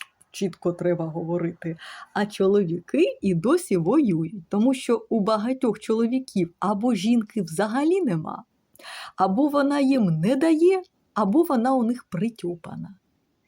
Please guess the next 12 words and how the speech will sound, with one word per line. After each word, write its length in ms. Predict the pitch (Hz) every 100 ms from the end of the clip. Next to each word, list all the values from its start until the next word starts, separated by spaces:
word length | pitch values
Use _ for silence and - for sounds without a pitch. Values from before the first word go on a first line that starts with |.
| -
Ну, 60 | 508
і 260 | 622 539
так 160 | - - -
воно 300 | 294 311 285
і. 260 | 233 220 208 _ _ _ _ _ _ _ _ _ _ _ - - - - - - - _ -
Отже, 580 | 233 202 156 180 175 -
і, 320 | 208 285 370 320
ем, 520 | 202 196 190 185 185
хтось 320 | 175 - 302 285
мені 320 | 262 254 294
ще, 240 | - 302
м, 520 | 277 208 208 202 190